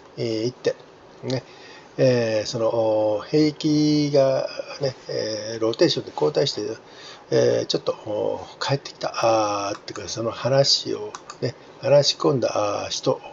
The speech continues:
のね、うん、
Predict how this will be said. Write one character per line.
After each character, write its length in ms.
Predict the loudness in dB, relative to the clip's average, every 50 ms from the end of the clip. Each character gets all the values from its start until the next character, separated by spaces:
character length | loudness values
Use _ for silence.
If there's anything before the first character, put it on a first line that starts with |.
| -16 -10 -4
の 640 | 0 2 2 4 4 4 4 4 4 2 2 0 0 2
ね、 160 | 0 0 0 -4 -16 -14 -10 -8 -8 -8 -8 -12 -16 -18 -20 -20 -20 -20 -20 -20 -20 -20 -20 -20 -20 -20 -20 -20 -20 -16 -8 -4
う 60 | 0
ん、 420 | 0 2 2 2 0 -2 -2 -6